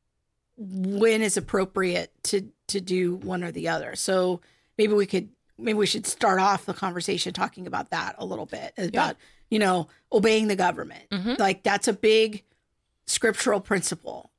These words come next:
Speaker 1: Romans thirteen, First Peter chapter two, uh, there's other places, but the, the, the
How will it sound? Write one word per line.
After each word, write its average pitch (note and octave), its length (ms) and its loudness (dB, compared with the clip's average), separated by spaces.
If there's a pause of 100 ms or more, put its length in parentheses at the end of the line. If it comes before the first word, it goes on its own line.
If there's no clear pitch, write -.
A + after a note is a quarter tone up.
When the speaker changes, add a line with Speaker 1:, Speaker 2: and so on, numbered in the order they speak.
Speaker 1:
Romans G3 400 2
thirteen, A#3 760 0 (340)
First F#3 240 0
Peter F#3 260 -2
chapter - 400 -4
two, B3 680 2 (420)
uh, F#3 260 0
there's F#3+ 180 -2
other G#3 200 2
places, G3+ 480 -2
but G3 340 -2
the, G#3 440 0
the, A3 420 -2 (500)
the G#3+ 400 0